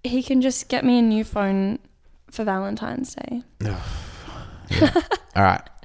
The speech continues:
Speaker 2: Um, that's the second phone that I've broken myself too. I remember I broke my, actually I broke, so that's the second iPhone eleven I had. The iPhone eleven I had before it, I broke when I used to go to Planet Fitness. I was doing the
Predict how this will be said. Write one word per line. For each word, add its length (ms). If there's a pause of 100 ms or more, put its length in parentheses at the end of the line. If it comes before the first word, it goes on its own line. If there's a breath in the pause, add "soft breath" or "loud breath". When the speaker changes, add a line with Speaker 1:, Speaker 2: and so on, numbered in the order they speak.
(300)
Speaker 2:
Um, 440
that's 320
the 80
second 400
phone 580
that 180
I've 280
broken 340
myself 580
too. 260
I 120
remember 280
I 80
broke 260
my, 340 (800 soft breath)
actually 380
I 80
broke, 440
so 180
that's 220
the 80
second 360
iPhone 420
eleven 300
I 80
had. 180
The 80
iPhone 400
eleven 260
I 60
had 200
before 440
it, 240 (420 soft breath)
I 100
broke 380
when 100
I 80
used 160
to 40
go 80
to 80
Planet 280
Fitness. 640
I 60
was 160
doing 600
the 380